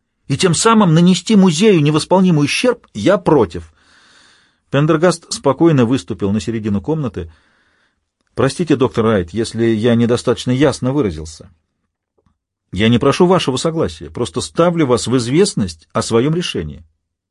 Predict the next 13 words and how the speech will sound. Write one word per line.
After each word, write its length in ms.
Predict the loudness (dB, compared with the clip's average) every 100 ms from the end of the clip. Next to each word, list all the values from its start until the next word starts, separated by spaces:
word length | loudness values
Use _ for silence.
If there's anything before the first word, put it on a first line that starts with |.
| _ _ _ _ _ _ _
«Так», — 840 | -6 -4 -2 -2 -2 -2 -4 -10 -12
ответил 460 | -8 -4 -4 -4
директор 500 | -2 0 0 0 -4
дрожащим 540 | -4 -2 0 -2 0 -2
от 120 | -2
ярости 380 | -2 -2 -4 -4
голосом, 420 | -2 -2 -2 -8 -10 _ _ _ _ _ _ _ _
«вы 400 | -10 2 4 4
не 120 | 4
способны 640 | 2 -2 -6 0 0 2 2
выполнить 500 | 2 2 0 -2 -4
свою 500 | -6 -2 0 0 -2
работу, 600 | -2 -2 -4 -6 -6 -8